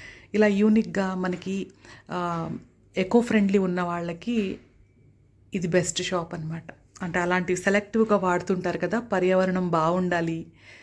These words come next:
అన్నవారికి ఇది చాలా చాలా నచ్చుతుంది. మీకు ఆయుర్వేద మెడిసిన్స్ కానీ, ఆ, న్యాచురల్‌గా వాడే వాళ్ళకి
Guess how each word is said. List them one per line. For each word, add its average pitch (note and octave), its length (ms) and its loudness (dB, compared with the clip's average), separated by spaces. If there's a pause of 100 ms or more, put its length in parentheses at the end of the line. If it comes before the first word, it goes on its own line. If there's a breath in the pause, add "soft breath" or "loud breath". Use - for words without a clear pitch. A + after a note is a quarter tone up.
(320 loud breath)
అన్నవారికి F3+ 760 -2 (160)
ఇది F3 140 -8
చాలా F#3 300 0
చాలా F#3 200 -2
నచ్చుతుంది. E3+ 640 -8 (880)
మీకు F#3 420 2 (120)
ఆయుర్వేద F#3 400 2
మెడిసిన్స్ E3+ 520 0
కానీ, D#3+ 520 -2 (460)
ఆ, E3+ 380 -2 (360)
న్యాచురల్‌గా F3 640 2
వాడే E3 300 2
వాళ్ళకి E3+ 640 -4